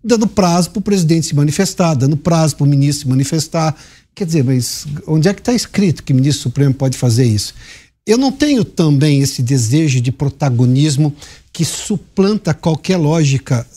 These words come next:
constitucional. Eu, eu não vou tirar a culpa do Congresso. O Congresso fez o favor de abrir, digamos, a caixa de Pandora. Só que também, né, os que estavam dentro da caixa de Pandora não perderam a oportunidade.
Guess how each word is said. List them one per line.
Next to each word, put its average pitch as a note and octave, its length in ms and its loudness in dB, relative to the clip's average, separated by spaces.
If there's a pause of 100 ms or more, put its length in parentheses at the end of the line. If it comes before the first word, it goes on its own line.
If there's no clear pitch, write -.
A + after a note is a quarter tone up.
(120)
constitucional. C3 960 0 (380)
Eu, G#3 180 -2
eu G#3+ 120 2
não A#3+ 120 2
vou A3 140 0
tirar F#3+ 260 -2
a E3+ 40 -2
culpa D#3+ 340 -2
do C3+ 80 0
Congresso. A#2 520 -2
O - 20 -2
Congresso F#3+ 500 0 (260)
fez G#3 280 0
o G3 60 2
favor F3 460 2
de F3 160 2
abrir, D#3+ 480 2 (280)
digamos, E3 400 0
a E3+ 80 2
caixa E3+ 280 -2
de D#3 80 0
Pandora. B2+ 520 0
Só - 180 -6
que C3 200 -10
também, D#3+ 380 2
né, G#3+ 320 0 (160)
os F3 200 -2
que F#3+ 120 -2
estavam E3+ 300 2
dentro D#3+ 180 2
da D#3 80 -2
caixa D#3 280 -4
de C#3+ 80 -2
Pandora C#3+ 500 0 (340)
não G3 140 0
perderam E3 380 2
a - 20 2
oportunidade. G3 760 0